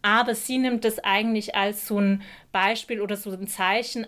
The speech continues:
einerseits für die Gewalt, die die Institution Mutterschaft, und damit meint sie im Grunde also Mutterschaft, wie es halt unter, in der patriarchalen Gesellschaft möglich ist,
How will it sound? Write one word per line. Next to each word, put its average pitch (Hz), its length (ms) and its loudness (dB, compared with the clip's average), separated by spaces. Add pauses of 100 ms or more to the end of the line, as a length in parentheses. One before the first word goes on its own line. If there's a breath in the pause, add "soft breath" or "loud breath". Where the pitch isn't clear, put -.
einerseits 220 640 0
für 214 160 0
die 196 120 -4
Gewalt, 190 540 0
die 226 60 -4
die 226 120 -4
Institution 214 720 2
Mutterschaft, 220 500 2
und 202 160 -2
damit 208 320 2
meint 202 220 0
sie 208 80 -4
im 190 120 -2
Grunde 220 400 4
also 190 220 -2
Mutterschaft, 202 560 2
wie 214 80 2
es 208 100 -4
halt 190 240 0
unter, 214 340 2 (180)
in 208 120 6
der 202 60 4
patriarchalen 196 720 0
Gesellschaft 185 520 -2
möglich 226 380 2
ist, 233 240 2